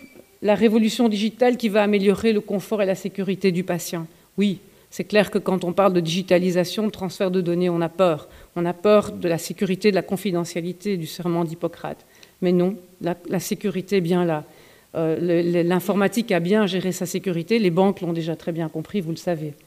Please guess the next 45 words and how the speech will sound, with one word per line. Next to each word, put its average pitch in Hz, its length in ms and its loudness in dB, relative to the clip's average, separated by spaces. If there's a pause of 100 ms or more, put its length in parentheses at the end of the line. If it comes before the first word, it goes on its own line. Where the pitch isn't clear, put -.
(1160)
Le 240 140 4
e-health, 262 600 4 (100)
donc 180 300 -8
la, 175 180 -4 (520)
la 175 160 -6
numérisation 233 640 2
de 196 60 -2
la 190 80 0
santé, 196 300 -6
c'est 233 140 -8
quelque - 240 -6
chose 330 260 -10
qui - 140 -10
n'est 180 120 -2
pas, 156 220 -10
qui - 120 -4
ne 202 60 4
date 175 180 0
pas 240 140 0
d'il 220 80 0
y 202 40 2
a 185 60 0
un 180 140 0
an 170 80 0
ou 170 100 0
deux. 175 340 -2 (360)
Si - 100 -10
vous 180 80 -4
voyez, 202 240 4
les 208 120 2
com-, 196 320 0
les 175 260 0
communautés 202 440 0
européennes 208 460 2
ont 208 80 0
déjà 185 220 0
organisé 185 460 0
des 180 100 -2
meetings, 180 340 0
ils 214 120 2
sont 247 240 0
à 208 40 6
leur 185 140 4
neuvième 220 420 6
meeting 277 520 2